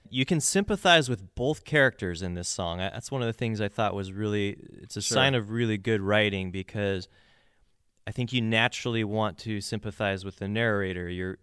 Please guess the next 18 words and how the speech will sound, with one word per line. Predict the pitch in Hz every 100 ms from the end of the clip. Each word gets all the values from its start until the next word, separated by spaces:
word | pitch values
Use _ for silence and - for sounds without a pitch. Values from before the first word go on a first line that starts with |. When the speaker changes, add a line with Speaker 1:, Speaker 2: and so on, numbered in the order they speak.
| -
Speaker 1:
you're | 98
seeing | 92 - 143 127 117
the | 110
world | 107 104
through | - 110
his | 104 98
eyes | 101 101 98
through | - 95
the | 92
entire | 87 107 95 92
album. | 92 101 95 92 95 _ _ _ _ _ _ _ _ _
But | 117 113 107
you | 95 104
also, | 104 180 - 120 101 95 98 - _
if | 104 -
you | 113 123 123 123 127 - -
were | 101
tired | - 156 160 139 101 98 110